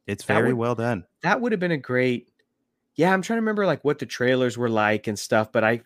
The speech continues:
Speaker 2: I feel like I remember seeing this in theaters with my dad. This was
Speaker 1: I
Speaker 2: definitely a
Speaker 1: didn't.
Speaker 2: dad.
Speaker 1: I was eleven.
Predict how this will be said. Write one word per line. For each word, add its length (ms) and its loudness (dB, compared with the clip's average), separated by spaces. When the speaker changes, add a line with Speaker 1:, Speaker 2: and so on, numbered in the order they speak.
Speaker 2:
I 120 -2
feel 240 -2
like 200 0
I 40 0
remember 480 0
seeing 320 -2
this 180 -6
in 80 -4
theaters 420 -2
with 140 -4
my 160 -4
dad. 560 0
This 120 -6
was 100 -4
Speaker 1:
I 140 4
Speaker 2:
definitely 120 2
a 60 6
Speaker 1:
didn't. 0 -
Speaker 2:
dad. 380 2
Speaker 1:
I 140 0
was 300 -2
eleven. 640 -6